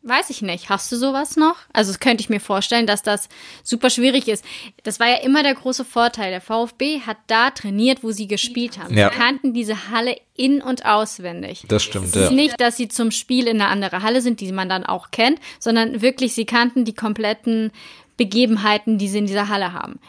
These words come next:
Speaker 1: Ich werfe jetzt rein, dass selbst wenn du in der Messehalle spielst, dir ein großer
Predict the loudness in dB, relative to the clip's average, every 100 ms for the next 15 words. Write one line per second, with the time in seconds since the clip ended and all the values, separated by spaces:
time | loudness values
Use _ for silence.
0 | _ -4 -2 2 2 2 -2 -2 -4 -2
1 | 0 2 -2 -4 _ -20 _ -4 0 2
2 | 0 -2 -2 2 4 4 4 2 4 4
3 | 4 4 2 0 0 0 0 -4 -4 0
4 | 0 0 -4 -2 0 -2 -6 -4 -2 0
5 | 0